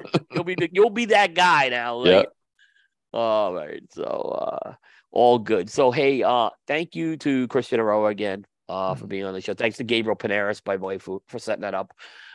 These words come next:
Speaker 2: Um, and, um, no show again next week 'cause I'm at Lazona Palooza. So,
Speaker 1: Yep.
Speaker 2: um, um, and we already did the Lazona Palooza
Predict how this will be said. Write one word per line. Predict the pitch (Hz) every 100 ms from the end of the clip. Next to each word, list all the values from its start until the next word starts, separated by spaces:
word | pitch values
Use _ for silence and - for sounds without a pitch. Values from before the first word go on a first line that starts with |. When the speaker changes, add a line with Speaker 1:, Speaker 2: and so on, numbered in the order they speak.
| _ - 107
Speaker 2:
Um, | 107 107 104 101 - -
and, | 110 107 110 107 104
um, | 104 107 104 104 101 - _ -
no | 131 190
show | 185 180
again | 165 156
next | 156 175
week | 147
'cause | 123
I'm | 120 135
at | 135
Lazona | 120 120 113
Palooza. | 113 110 92 82 _
So, | - 110 101 98
Speaker 1:
Yep. | 92
Speaker 2:
um, | 104 101 98 - _ _ _ _ _ 101
um, | 101 98 98 95 92 - -
and | 104
we | 110
already | 110 110
did | 113
the | 107
Lazona | 107 104 101
Palooza | 87 110 101 101 95 95